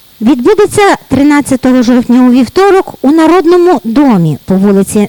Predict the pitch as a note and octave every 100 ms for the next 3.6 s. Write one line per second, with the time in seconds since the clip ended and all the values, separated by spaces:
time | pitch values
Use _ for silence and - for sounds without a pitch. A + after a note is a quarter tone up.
0 | - G#3+ G#3+ A#3+ F#3 F#3 F3 E3 D4 F#4+
1 | F#4 F4+ - - - A#3+ G3+ - E3 -
2 | A#3 F#4 - F4 - F#3+ - D3+ - E3+
3 | G3 - F#3+ - G3